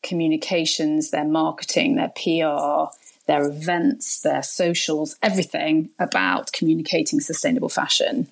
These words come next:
or communicating fashion more sustainably. Um, so it's a, it's just a brilliant resource where everyone for the last few years has been shouting about the challenges and the problems, but there hasn't really been tools for people to get a hold of to move forward.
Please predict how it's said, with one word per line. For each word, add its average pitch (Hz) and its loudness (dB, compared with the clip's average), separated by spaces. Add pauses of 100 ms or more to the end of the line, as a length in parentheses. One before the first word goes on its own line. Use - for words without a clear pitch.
or - 2
communicating 170 0
fashion - 2
more - 2
sustainably. - -2 (440)
Um, 170 2 (200)
so 202 2
it's - 0
a, 170 0 (160)
it's - 2
just 185 0
a 175 0
brilliant 185 0
resource 160 0
where 175 4
everyone 190 0
for - -10
the 180 0
last 170 0
few 180 -2
years 165 4
has 165 -4
been 165 -2
shouting 170 2
about 156 0
the - -14 (420)
challenges 175 0
and 156 0
the - 2
problems, 170 0 (480)
but 175 0
there 165 0
hasn't 175 0
really 160 0
been 165 0
tools 180 0
for 269 -12
people 160 -2
to 151 0
get - 2
a - -4
hold 160 0
of 151 0
to - -4
move 156 2
forward. 165 0